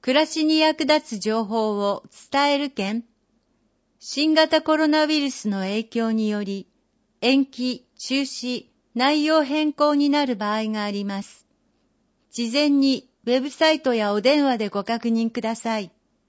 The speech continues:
催し物。県立高等技術専門校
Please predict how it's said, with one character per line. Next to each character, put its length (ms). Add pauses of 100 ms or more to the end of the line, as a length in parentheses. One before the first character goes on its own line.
(1200)
催 380
し 220
物。 440 (880)
県 280
立 300
高 260
等 260
技 160
術 280
専 360
門 200
校 460